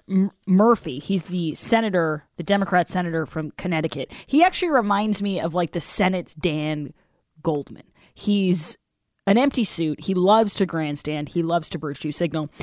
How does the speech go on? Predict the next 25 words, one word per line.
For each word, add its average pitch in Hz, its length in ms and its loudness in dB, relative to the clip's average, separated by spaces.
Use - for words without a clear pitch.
And 220 80 4
he 240 100 6
was 240 180 0
talking 311 360 2
about 190 280 2
this 175 120 0
bipartisan, 262 1040 0
bipartisan 226 1120 -2
border 151 300 -6
bill - 220 -14
that 175 100 -6
the 175 80 0
Democrats 175 600 0
are 147 120 -8
claiming 156 600 -2
is 143 300 -8
just, 139 460 -8
it's - 180 -8
crucial - 720 -2
in 160 140 2
order 160 260 0
for 151 220 -6
them 143 440 -6
to - 120 -4
do 147 440 -2